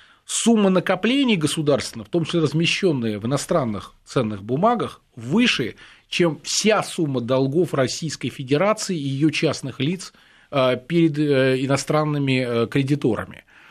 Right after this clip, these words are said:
То есть есть финансовая стабильность, есть подушка, которая позволяет нам вот эти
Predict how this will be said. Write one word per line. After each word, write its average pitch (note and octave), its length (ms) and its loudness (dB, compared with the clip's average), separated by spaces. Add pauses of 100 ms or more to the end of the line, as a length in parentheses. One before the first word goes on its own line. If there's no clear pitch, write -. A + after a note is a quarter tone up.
(260)
То D#3+ 80 2
есть - 240 0 (240)
есть D3+ 640 0
финансовая D#3 600 2
стабильность, C#3 640 -2
есть C#3+ 260 0
подушка, D3+ 480 -2
которая A2+ 320 -8
позволяет D#3+ 640 0
нам B2 160 0
вот B2 140 0
эти A#2 280 -4